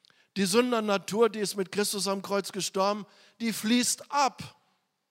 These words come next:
Die wird blasser und blasser und blasser und es wird lebenstrockener und trockener in mir. Ja, die Sonne der Gerechtigkeit trocknet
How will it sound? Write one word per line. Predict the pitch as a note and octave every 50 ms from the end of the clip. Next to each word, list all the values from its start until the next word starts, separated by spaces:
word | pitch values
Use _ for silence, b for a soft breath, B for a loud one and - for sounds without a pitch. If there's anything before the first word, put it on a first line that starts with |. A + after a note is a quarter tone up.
| _ _ _ _ _ _ _ _ _ _ _ _ - D#3+
Die | F3 F3+
wird | G3+ G#3 G#3 G3+ D#3
blasser | D#3 G3+ A#3 A#3+ A#3 - B3 A#3 A#3 A3+
und | G#3+ G3+ D#3
blasser | G3 G3 A3 A#3 - A#3 A3+ A3+ A3
und | G#3+ G3+ D3+
blasser | F#3 G3+ G#3+ G#3 - A3 G#3 F#3 B B B B B B
und | B E3+ E3+ E3+
es | E3 D#3 - E3
wird | F3 F3 F3+ F3+ F3+ - - - G3 -
lebenstrockener | C#3+ C#3 E3 G#3 A#3+ A3+ G#3 A3 G#3 - - - - - - G3 G#3 - G#3 G3 F#3+ G3 F#3+ F#3
und | E3 D#3 D3 -
trockener | - D#3 E3 D#3+ F3+ E3 D#3+ D#3 D3+
in | D3 D3 C#3+
mir. | C#3+ D3 D#3+ D#3+ E3 - b b b b b b b b b
Ja, | A#2+ B2 C3+ C#3+ C#3+
die | C3 B2+ A#2+
Sonne | A2 D3+ D#3+ D#3+ D#3+ D#3+
der | D3 C#3+ C3 C3+
Gerechtigkeit | C#3 A#2+ A2 B2+ C3 - - C#3+ C3 A#2+ _ _ - - - - D3 D#3 - - C#3+ - - - C3 B2 C3 B2 - - B B B B B B B
trocknet | - - - D#3+ F3+ G3 F#3+ - F#3+ G3 F#3+ G3 F#3+ -